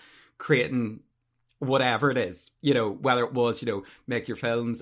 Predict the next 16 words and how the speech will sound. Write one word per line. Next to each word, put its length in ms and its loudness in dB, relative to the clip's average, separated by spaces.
making, 520 -4
you 80 -6
know, 180 -6
YouTube 520 -8
videos, 360 -4
making 260 2
music, 560 -4
uh, 260 6
was 160 4
it 80 0
something 220 -2
that 120 0
you'd 200 2
always 240 0
gravitated 400 -4
towards 300 -2